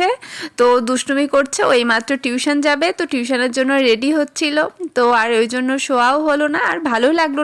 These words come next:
না, সব দিন দুপুরবেলায় ঘুমোতে ভালোও লাগে না। তো দেখুন কীরকম দুষ্টুমি করছে, দেখেছেন পুরো এখন অন্ধকার করে দিল, আবার দেখুন ইয়ে করছে, তো সারাক্ষণ ওর দুষ্টুমি লেগেই থাকে। তো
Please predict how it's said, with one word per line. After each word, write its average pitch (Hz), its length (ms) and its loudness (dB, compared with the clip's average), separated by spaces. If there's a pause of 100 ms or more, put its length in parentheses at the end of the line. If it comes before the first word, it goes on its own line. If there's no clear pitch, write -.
না, 339 40 2 (120)
সব 247 120 0 (100)
দিন 262 160 -2
দুপুরবেলায় 247 560 0
ঘুমোতে 262 300 0 (120)
ভালোও 247 260 2 (100)
লাগে 269 280 -2
না। 277 60 -2 (680)
তো 285 60 -2 (120)
দেখুন 269 320 0
কীরকম 294 320 2 (100)
দুষ্টুমি 285 400 -4
করছে, 302 260 -2 (180)
দেখেছেন 359 320 -4 (100)
পুরো 311 140 0 (120)
এখন 311 160 -4 (120)
অন্ধকার 302 420 2
করে 320 200 2
দিল, 330 100 0 (280)
আবার 254 200 -2 (100)
দেখুন 262 260 -2 (340)
ইয়ে 226 120 4 (100)
করছে, 202 300 -2 (120)
তো 269 60 0 (180)
সারাক্ষণ 254 560 -2
ওর 359 60 2 (100)
দুষ্টুমি 294 420 -2 (120)
লেগেই 247 300 0 (100)
থাকে। 302 280 -4 (640)
তো 302 60 0